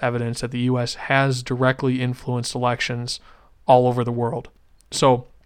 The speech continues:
who are we to freak out and now wanna make Russia the villain because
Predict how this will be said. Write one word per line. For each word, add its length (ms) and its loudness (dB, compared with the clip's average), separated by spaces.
who 160 8
are 80 12
we 160 8
to 80 4
freak 320 0
out 300 -2
and 100 -2
now 140 6
wanna 180 4
make 240 0
Russia 360 4
the 100 -2
villain 580 0
because 580 0